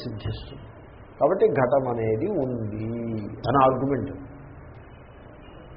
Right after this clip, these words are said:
ఏమన్నా అంటే ఎక్కడో ఓ చోట సర్పం ఉంటే ఇక్కడ సర్ప భ్రాంతి కలిగింది, అలాగే ఎక్కడో మరో చోట జగత్తు ఉంటే ఇక్కడ జగత్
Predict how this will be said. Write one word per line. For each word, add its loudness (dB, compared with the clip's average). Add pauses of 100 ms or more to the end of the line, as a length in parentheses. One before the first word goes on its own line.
(1160)
ఏమన్నా 6 (3000)
అంటే 0 (1000)
ఎక్కడో 6 (140)
ఓ 12 (140)
చోట 4 (140)
సర్పం 4
ఉంటే 2 (100)
ఇక్కడ 6 (100)
సర్ప 0 (200)
భ్రాంతి 4
కలిగింది, 2 (1080)
అలాగే 12 (140)
ఎక్కడో 12 (120)
మరో 10 (120)
చోట 8 (120)
జగత్తు 8
ఉంటే 4
ఇక్కడ 4
జగత్ 6